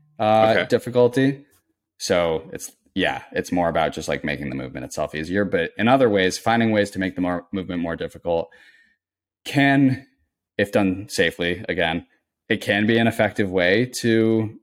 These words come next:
Speaker 1: um, make you more comfortable with the movement, make you stronger on a movement because it feels more challenging. But I think there are very specific ways that you can do that and have it be helpful, and other ways that will maybe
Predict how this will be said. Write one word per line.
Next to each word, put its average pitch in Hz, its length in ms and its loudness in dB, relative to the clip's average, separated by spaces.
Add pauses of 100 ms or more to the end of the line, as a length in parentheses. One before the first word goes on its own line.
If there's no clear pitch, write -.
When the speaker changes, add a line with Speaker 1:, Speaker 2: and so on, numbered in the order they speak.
Speaker 1:
um, 101 600 2
make 95 240 -2
you 104 80 2
more 87 140 2
comfortable 120 440 2
with 110 120 2
the 107 60 0
movement, 101 400 0
make 85 200 -6
you - 60 -6
stronger 87 400 -2
on 85 80 0
a 87 40 -2
movement 85 340 -6
because 80 300 -6
it 80 140 -6 (160)
feels 82 260 -2
more 78 140 -6
challenging. 85 720 -2 (840)
But 95 440 0 (580)
I 101 100 0
think 110 220 0
there 104 160 4
are 98 60 2
very 95 180 2
specific 90 560 -6
ways 78 440 -2
that 78 160 -4
you 71 200 -10
can 78 240 -10
do 76 160 -8
that 73 280 -4
and 76 100 -12
have 76 200 -8
it 76 120 -10
be 71 100 -10
helpful, 113 440 2
and 78 120 -8
other 80 200 -6
ways 73 360 -4
that 69 140 -10
will 69 120 -8
maybe 69 460 -10